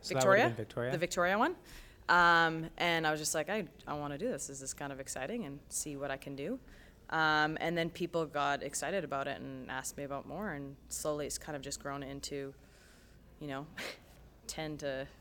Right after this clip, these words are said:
Speaker 2: fifteen people that are getting excited to, to train with, train kettlebell sport style as well.
Speaker 1: Mm-hmm. Um, when you're training the kettlebell sport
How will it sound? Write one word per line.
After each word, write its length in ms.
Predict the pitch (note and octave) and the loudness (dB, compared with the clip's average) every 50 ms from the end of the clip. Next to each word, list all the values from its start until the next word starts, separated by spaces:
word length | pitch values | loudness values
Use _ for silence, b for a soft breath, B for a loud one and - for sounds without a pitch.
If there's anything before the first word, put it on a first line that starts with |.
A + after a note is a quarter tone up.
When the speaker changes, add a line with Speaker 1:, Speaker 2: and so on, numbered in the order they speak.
| - - - | -20 -20 -8
Speaker 2:
fifteen 340 | - D#3+ D3+ - D#3 D3+ C#3+ | -8 -8 -6 -6 -8 -8 -6
people 340 | - E3 E3 D#3+ D3 C#3 | -6 -8 -6 -4 -4 -4
that 200 | C3+ C3+ C3+ C3 | -2 -2 -4 -4
are 140 | C3+ C3+ C3 | -4 -4 -4
getting 300 | C3 C#3+ C3+ C#3 C#3 C3 | -4 -6 -6 -6 -6 -8
excited 420 | A2+ A2 - - C#3 C3+ C3+ C3+ - | -8 -8 -8 -6 -6 -6 -6 -8 -8
to, 180 | - C3+ C#3 C#3+ - B B B B B B B B - | -8 -8 -8 -8 -12 B B B B B B B B -18
to 100 | - - D3+ - | -16 -16 -12 -10
train 300 | - - E3+ D#3 D3 C#3+ | -8 -6 -4 -4 -4 -6
with, 160 | C#3+ C#3 - - - - - - - - - | -8 -10 -12 -16 -20 -20 -20 -20 -20 -14 -12
train 220 | - - D#3+ C#3+ | -8 -8 -6 -4
kettlebell 320 | C#3+ D#3 D3 D3 - C3+ C#3 | -2 0 0 0 0 -4 -6
sport 280 | - - C#3 C3+ - | -4 -4 -4 -4 -4
style 260 | - - C3+ C3+ C3+ | -4 -4 -4 -4 -4
as 100 | C3+ C3 | -6 -6
well. 160 | C#3 C#3 C3+ C3 - - - - - - - C#3+ | -6 -6 -6 -8 -12 -20 -20 -20 -20 -12 -8 -6
Speaker 1:
Mm-hmm. 800 | B2 A#2+ B2 A#2+ - - - - - - - - - - - D3 | -6 -6 -6 -8 -10 -10 -14 -14 -14 -14 -16 -16 -16 -4 2 6
Um, 320 | C#3+ C#3+ C#3 C3+ C3+ - - - - - - - - - | 6 8 6 6 2 -4 -12 -18 -20 -20 -20 -20 -10 -4
when 220 | D#3+ C#3 D#3 D3+ | 4 6 6 8
you're 100 | D3+ D3 | 6 4
training 440 | C#3 - D#3 D#3 D3+ D3+ D3 C#3+ B2+ | 4 6 4 6 6 6 4 4 2
the 240 | C3+ C3+ B2+ B2 A2+ | 2 2 0 0 4
kettlebell 320 | - D3+ C#3 C3+ C3 B2+ A#2+ | 4 6 6 8 6 6 4
sport 400 | - - - C3 B2 A#2+ - | 4 2 4 4 4 4 2